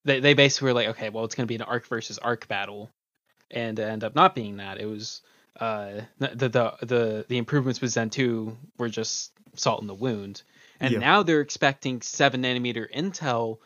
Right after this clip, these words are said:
Speaker 1: to be on par with five nanometer T S M C. And we, it, there's a chance we could just see a, a, the same thing happen again.
Speaker 2: There's no chance that Intel seven nanometers will be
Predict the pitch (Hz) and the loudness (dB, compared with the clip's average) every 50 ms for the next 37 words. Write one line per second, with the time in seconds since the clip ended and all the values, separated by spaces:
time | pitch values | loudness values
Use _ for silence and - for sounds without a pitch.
0 | _ _ _ _ - - 123 135 131 131 120 117 117 113 - - - 120 113 110 | _ _ _ _ -16 -12 -8 -6 -4 -2 -2 -4 -4 -6 -8 -8 -6 -4 -4 -4
1 | 107 107 107 110 110 110 - _ _ _ _ _ _ - 123 123 117 113 - - | -4 -6 -8 -8 -10 -12 -14 _ _ _ _ _ _ -8 -4 -4 -4 -4 -6 -10
2 | - - - - - - - - 135 165 202 196 147 139 131 123 117 113 110 107 | -20 -20 -20 -20 -12 -2 4 6 8 8 8 6 4 0 -2 -2 -2 -4 -6 -8
3 | 104 104 101 101 98 98 98 110 - - - - 127 117 - - - 107 107 - | -10 -10 -12 -12 -14 -14 -16 -16 -16 -6 0 2 2 2 2 -2 -6 -6 -6 -2
4 | - 165 151 110 107 104 127 - _ _ _ - _ - 127 123 127 135 135 131 | 0 0 0 -2 -2 -8 -12 -14 _ _ _ -20 _ -4 -2 2 4 4 4 4
5 | 131 131 127 120 - - 127 127 123 - 131 139 127 127 123 - - - 156 190 | 4 2 0 -2 -6 -8 -10 -8 -4 -2 0 0 0 0 -2 -4 0 0 2 4
6 | 165 147 135 - - - 123 120 - - 120 107 120 117 - - 127 123 117 117 | 4 4 2 0 -6 -8 -8 -8 -6 -6 -4 -4 -4 -4 -4 -4 -2 -2 0 0
7 | 113 104 - - 113 113 107 107 107 113 - - - - 127 131 127 117 - 127 | -2 -4 -4 -6 -6 -6 -6 -4 -6 -6 -6 -4 -2 0 0 0 0 0 0 -2
8 | 127 123 123 120 113 110 - 117 110 107 104 _ _ _ - 113 110 110 104 - | -2 -2 -2 -4 -4 -4 -4 -6 -6 -6 -8 _ _ _ -6 -6 -6 -6 -4 -2
9 | 117 135 120 101 95 98 101 104 - - 139 120 - 135 135 139 151 165 151 156 | -2 -2 -2 -2 -4 -10 -14 -14 -8 -6 -6 -2 0 2 4 4 4 4 4 2
10 | - - 127 113 113 113 107 - - 127 - 120 117 107 - - 113 104 104 - | 0 0 2 2 2 2 2 0 0 0 0 0 0 0 2 2 2 2 2 0
11 | - - 123 110 110 107 104 104 101 101 104 104 104 104 104 98 107 104 98 104 | 0 0 0 0 0 0 0 0 0 -2 0 -2 -2 -2 -4 -4 -6 -6 -4 -4
12 | 98 101 | -6 -8